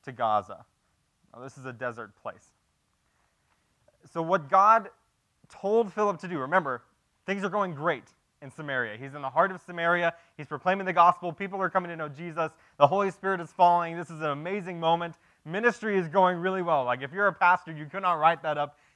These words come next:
any better, right? That's exactly where he would want to be. Things are going amazing. And God, uh, through an angel, tells Philip, he says, "Leave Samaria, leave this place, and go out to a, a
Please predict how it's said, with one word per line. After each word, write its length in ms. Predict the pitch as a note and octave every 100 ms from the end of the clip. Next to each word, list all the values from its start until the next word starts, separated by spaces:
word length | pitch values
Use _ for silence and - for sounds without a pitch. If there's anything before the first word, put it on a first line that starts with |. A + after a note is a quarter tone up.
| _
any 260 | D#3+ G3+ G3+
better, 300 | E3 D3+ A#2
right? 220 | A#2 D3
That's 180 | E3 D#3+
exactly 680 | D3+ C3 C3 F#3+ F#3+ - F3+
where 160 | F3+
he 100 | E3
would 140 | E3+ D#3
want 260 | D#3 D3+
to 80 | D#3+
be. 240 | C#3+ C3 G#2+ _ _ -
Things 180 | F3
are 80 | E3+
going 300 | D#3 D#3+ D#3
amazing. 480 | D3+ E3+ E3+ D3 C#3
And 120 | C3+
God, 360 | C#3+ D#3+ F#3 F3+ _ _ D3
uh, 140 | D3+
through 140 | D3+
an 80 | F#3
angel, 320 | F#3 F3 D#3
tells 440 | C3+ - G3 G#3 -
Philip, 340 | - G3 D3 E3+
he 80 |
says, 220 | D3+ D#3 C#3 _ _ _ C3+
"Leave 520 | C#3+ F3+ A#3 A#3+ G#3
Samaria, 680 | - G3+ G3+ E3 A2+ B2+ - _ _ _ _ -
leave 340 | C#3+ A3+ A3
this 200 | F3+ E3+
place, 380 | _ D#3+ D3+ D#3 _ _ _ _ -
and 160 | D3+ C3+
go 140 | F3
out 260 | G3 F3 -
to 120 | E3+
a, 60 | C#3 C#3+ _ -
a 80 | C#3